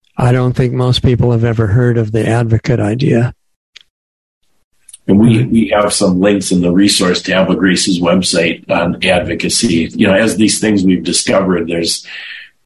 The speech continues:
Speaker 2: there, we just put resources on the website so people can find things easily.
Speaker 1: Right, right, right. Um, so I guess as a,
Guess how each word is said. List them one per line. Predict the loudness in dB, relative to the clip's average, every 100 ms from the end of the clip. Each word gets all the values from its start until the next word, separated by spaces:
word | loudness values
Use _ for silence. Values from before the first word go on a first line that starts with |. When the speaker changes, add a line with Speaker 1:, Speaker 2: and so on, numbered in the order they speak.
| _
Speaker 2:
there, | 0 2 2
we | 2 0
just | 0 -2 0
put | 0
resources | 2 2 2 0 0 -2 -2 -4
on | 0 2
the | 2
website | 2 0 0 -2
so | -4 -2
people | -2 -2
can | -2 -4
find | -4 -4 -4 -2
things | -2 -2 0
easily. | 0 2 0 -4 -6
Speaker 1:
Right, | 0 2 4 4 4 2 -2 0
right, | 2 4 2 0 _ -20 -12 0
right. | 4 4 2 -4 -20 _ _ -20 -20 -20 -10 0
Um, | 2 2 0 -2
so | -2 0 2 0 -4 _ -20 -20 _ _ _ _ _ _ _
I | -2 2
guess | 2 2 2
as | 0 2
a, | 0 -4